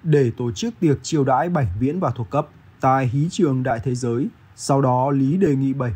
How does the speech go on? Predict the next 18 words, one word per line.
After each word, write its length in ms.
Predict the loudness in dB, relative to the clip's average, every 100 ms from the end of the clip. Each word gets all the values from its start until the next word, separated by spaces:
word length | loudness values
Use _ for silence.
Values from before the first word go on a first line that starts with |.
| -4
Viễn 280 | -4 -2
đứng 180 | -2 -2
ra 280 | 0 2 2
thầu 220 | 0 -2
lại 220 | -2 -4
sòng 220 | -6 -6 -4
bạc 220 | -4 -4
Đại 200 | -4 -4
Thế 140 | -4
Giới 300 | -4 -4 -4 -6 _ -10
dưới 300 | -2 0 0
sự 200 | -2 -4
hỗ 120 | -4
trợ 240 | -4 -6 -4
tài 200 | -2 -2
chính 200 | -2 -2
của 120 | -2 -2
mình 200 | -2